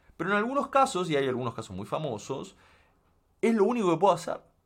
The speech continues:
El ejemplo este lo cuento siempre, eh, en mis clases. Hay una cementera en Ciudad de México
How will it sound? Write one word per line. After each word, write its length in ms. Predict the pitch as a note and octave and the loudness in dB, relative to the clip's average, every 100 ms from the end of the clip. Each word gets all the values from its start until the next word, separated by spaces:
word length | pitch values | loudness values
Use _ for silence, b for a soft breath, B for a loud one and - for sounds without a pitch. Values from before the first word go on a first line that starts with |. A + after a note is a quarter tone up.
| _ _ _ _ _ _ _ _ - | _ _ _ _ _ _ _ _ -2
El 120 | B2 | 0
ejemplo 280 | B2+ F3+ F3+ | 0 2 2
este 300 | F3+ D3+ A#2+ | 0 -6 -6
lo 220 | A2 A2 | 0 0
cuento 260 | A#2+ D3+ D3 | 0 -4 -4
siempre, 540 | - D3 C3+ A#2 G#2 - _ | -6 -6 0 0 0 -6 _
eh, 280 | - E2 C#2+ - | -14 -12 -12 -14
en 120 | E2+ | -16
mis 160 | F2+ | -16
clases. 540 | - E3 E3 D3 E3+ - b b b b b b b b _ _ _ _ _ _ _ _ _ _ | -4 -2 -2 -4 -8 -12 b b b b b b b b _ _ _ _ _ _ _ _ _ _
Hay 400 | A2+ B2 B2 A#2 | 0 2 0 -2
una 420 | A#2 A2+ A2 G#2 | -2 -4 -2 -2
cementera 720 | G#2 A2 G#2+ D#3 G#3+ D3 C#3 A2 | -2 -6 -6 -2 0 0 -2 -4
en 500 | F#2+ F2+ E2+ D#2+ E2 | -6 -8 -10 -12 -12
Ciudad 400 | - - G2 A2 | -12 -8 -2 -2
de 80 | A#2+ | -4
México 800 | D3 D#3+ C#3+ C3+ - C#3+ F3+ | -8 -10 -16 -14 -8 -6 -8